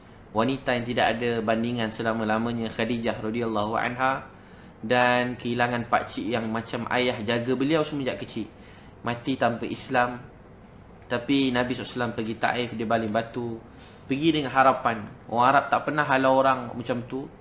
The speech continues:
Takkan bunuh orang sebagai tetamu. Walaupun musuh mereka sendiri. Tapi tuan-puan sekalian, lelaki yang paling baik ni sepuluh hari berdakwah, sana sini berjalan. Bayangkan kita pergi Mekah, Madinah, kita tengok batu-batu,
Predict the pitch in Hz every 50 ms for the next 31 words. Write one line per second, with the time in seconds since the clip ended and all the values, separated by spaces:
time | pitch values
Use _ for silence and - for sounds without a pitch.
0 | - - - - - - - - - - - - - 127 123 123 131 135 135 135
1 | 131 131 131 127 127 123 120 - 127 120 120 117 120 113 - 110 - 117 117 120
2 | 123 123 123 123 127 - - - - - - - - - 131 143 160 202 196 -
3 | 175 170 156 147 - 147 135 135 123 117 120 117 110 - 117 113 107 101 104 104
4 | 107 - - - - - - - - - - 131 - - 147 143 143 143 139 139
5 | 135 135 131 110 92 - - 135 131 131 127 135 123 120 - - - 123 127 143
6 | 156 180 196 208 - - - - - - - - - - 117 123 123 123 - -
7 | 139 131 131 120 113 117 113 - 123 123 123 123 120 123 123 123 101 82 110 120
8 | 117 113 113 110 - - - 127 123 123 113 120 120 123 123 117 117 117 113 113
9 | - 113 113 117 113 110 110 110 - - 117 113 113 110 113 - 113 113 113 110
10 | 104 104 107 110 110 110 110 107 107 104 104 107 107 110 - - - - - -
11 | - - - - 113 123 123 127 139 131 131 - 127 131 127 117 135 120 123 123
12 | 120 117 113 - 120 117 117 113 113 120 123 127 117 113 113 120 113 120 127 123
13 | 123 113 - 107 113 110 - 120 107 117 113 113 - - 120 113 113 113 113